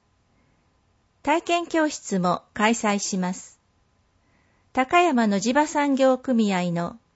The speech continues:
奈良県高山茶筅生産協同組合、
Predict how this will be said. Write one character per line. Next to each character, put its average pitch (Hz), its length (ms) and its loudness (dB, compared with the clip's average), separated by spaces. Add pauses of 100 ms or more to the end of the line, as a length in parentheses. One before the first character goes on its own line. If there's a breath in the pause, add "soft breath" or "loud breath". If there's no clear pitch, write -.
(220)
奈 294 280 2
良 - 40 -20
県 190 400 -2
高 233 280 0
山 190 420 0 (140)
茶 240 160 0
筅 311 240 -4
生 302 260 -2
産 277 300 -4
協 262 240 0
同 247 180 2
組 202 400 -2
合、 147 200 -6